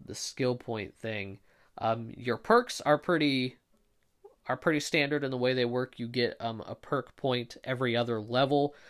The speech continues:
um, and then you get to pick from, like, four different tiers of perks and stuff like that. There's quite a few of them, and, uh, so many of them are useful. Um,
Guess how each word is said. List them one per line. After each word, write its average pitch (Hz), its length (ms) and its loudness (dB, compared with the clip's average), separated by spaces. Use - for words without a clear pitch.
um, 104 160 -8
and 113 80 -4
then 113 80 -4
you 117 60 -2
get 117 140 -2
to - 60 -16
pick 131 200 -4
from, 123 140 -6
like, 107 180 -2
four 120 220 0
different 107 280 -6
tiers 120 520 -2
of 101 180 -6
perks 123 340 -4
and 113 100 -10
stuff - 200 -6
like 117 140 -4
that. 113 160 0
There's 104 120 -6
quite 180 220 8
a 147 40 0
few 147 200 2
of 139 140 4
them, 139 220 -2
and, 113 220 -4
uh, 110 140 4
so 160 180 2
many 131 180 2
of 123 120 -2
them 117 140 -2
are 107 40 -4
useful. 110 580 -6
Um, 104 600 -4